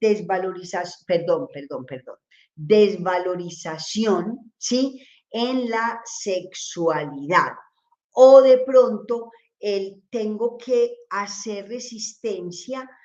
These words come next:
¿cierto? Como tengo como, me, me tengo que apoyar ahí para empujar, ¿sí? Entonces yo le diría que primero que todo busque desvalorización en la sexualidad o con la sexualidad, ¿sí?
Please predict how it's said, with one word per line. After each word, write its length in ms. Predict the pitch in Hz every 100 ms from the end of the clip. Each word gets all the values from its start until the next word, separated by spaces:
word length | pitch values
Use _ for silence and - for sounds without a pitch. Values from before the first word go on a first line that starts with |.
| _
¿cierto? 540 | - 254 247 247 190 -
Como 540 | 208 190 185 180 - _ -
tengo 380 | 208 202 214 233
como, 460 | 226 196 202 - _ _
me, 240 | 175 190 190
me 160 | 202 190
tengo 280 | 202 196 220
que 100 | 247
apoyar 440 | 240 226 226 220
ahí 260 | 226 233 214
para 340 | 240 220 208 - _ 233
empujar, 1500 | 226 214 202 202 190 - 208 208 202 - 269 226 180 214 - _ _
¿sí? 400 | - 262 277 269 _ _
Entonces 200 | 240 240
yo 120 | 262
le 140 | 262
diría 280 | 233 214 226
que 120 | 254
primero 360 | 214 208 214 233
que 140 | 233
todo 320 | 233 202 220 220
busque 580 | 233 - 240 233 - _ _
desvalorización 1400 | 208 208 175 185 190 190 190 190 180 - 190 190 196 -
en 200 | 220 220
la 260 | 196 170 -
sexualidad 1040 | - - 214 - - 180 170 165 175 214 226
o 80 | -
con 180 | 175
la 140 | 165 160
sexualidad, 1120 | - 180 175 - - 165 147 147 156 175 127 - _
¿sí? 420 | - 254 247 -